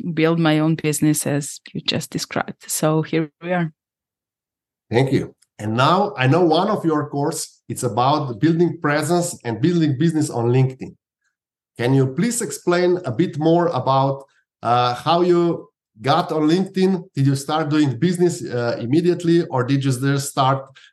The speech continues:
Speaker 2: like, for a job search on LinkedIn? How was
Speaker 1: Mm-hmm.
Speaker 2: your journey with LinkedIn?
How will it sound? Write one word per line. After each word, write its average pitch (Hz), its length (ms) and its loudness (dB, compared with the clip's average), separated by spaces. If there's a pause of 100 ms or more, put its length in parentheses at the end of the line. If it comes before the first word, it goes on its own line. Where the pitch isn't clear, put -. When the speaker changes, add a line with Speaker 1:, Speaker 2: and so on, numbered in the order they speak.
(120)
Speaker 2:
like, 113 200 -4
for 117 200 -2
a 104 100 -6
job 151 320 0
search 175 300 -2
on 156 120 0
LinkedIn? 147 540 0 (340)
How 180 220 0
was 151 160 4
Speaker 1:
Mm-hmm. 143 80 4
Speaker 2:
your 151 140 2
journey 135 320 2
with 113 140 -4
LinkedIn? 104 280 -8